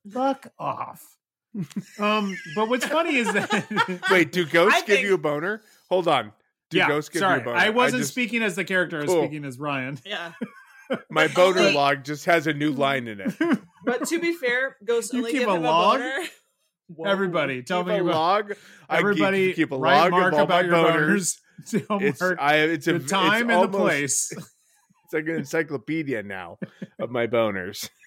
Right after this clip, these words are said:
Speaker 2: <laughs>
Speaker 1: Mark at new world podcast dot com. Let him know about it. And, uh, <laughs> but,
Speaker 3: Mark
Speaker 1: but
Speaker 3: with
Speaker 1: what's
Speaker 3: a C.
Speaker 1: <laughs>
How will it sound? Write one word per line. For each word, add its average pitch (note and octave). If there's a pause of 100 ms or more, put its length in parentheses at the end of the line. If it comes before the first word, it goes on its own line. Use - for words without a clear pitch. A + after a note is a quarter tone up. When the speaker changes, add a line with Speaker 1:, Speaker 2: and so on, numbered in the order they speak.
(140)
Speaker 2:
<laughs> -
Speaker 1:
Mark G#3+
at G3+
new G3+
world G3+
podcast E3
dot C#3+
com. A#2 (160)
Let D3
him D3
know B2
about A#2
it. A#2+ (240)
And, C#3+
uh, B2 (200)
<laughs> -
but, F3 (420)
Speaker 3:
Mark G3+
Speaker 1:
but -
Speaker 3:
with A#3+
Speaker 1:
what's B3+
Speaker 3:
a G3
C. G#4+ (320)
Speaker 1:
<laughs> D5+